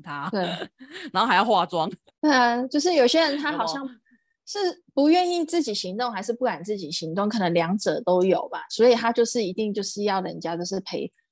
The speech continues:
Speaker 2: 陪着他这样子。
Speaker 1: 就是懒又那个，又要人家帮忙嘛，
Speaker 2: 对。
Speaker 1: 就是懒的，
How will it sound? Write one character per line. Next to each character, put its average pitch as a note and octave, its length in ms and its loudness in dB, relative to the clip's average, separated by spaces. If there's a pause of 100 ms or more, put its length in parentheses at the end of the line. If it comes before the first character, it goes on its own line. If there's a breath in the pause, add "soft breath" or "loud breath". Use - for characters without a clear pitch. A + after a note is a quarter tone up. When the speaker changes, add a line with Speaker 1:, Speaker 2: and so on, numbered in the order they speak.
(180)
Speaker 2:
陪 E3+ 180 6
着 E3+ 140 4
他 E3 280 -2
这 F3 80 -2
样 D#3+ 220 -6
子。 - 240 -8 (380)
Speaker 1:
就 D4 100 -6
是 D4+ 160 -2 (160)
懒 F3+ 360 0
又 C4 200 8
那 B3+ 140 2
个， G3+ 260 2
又 C#4+ 140 -2
要 C4+ 160 2
人 F#3 200 -2
家 G3 160 0
帮 F#3+ 280 -4
忙 F#3+ 340 6
嘛， E3+ 180 -4
Speaker 2:
对。 G3 120 -4
Speaker 1:
就 A#3+ 40 -2
是 G#3+ 140 -4
懒 D#3 320 -2
的， D#3+ 100 -6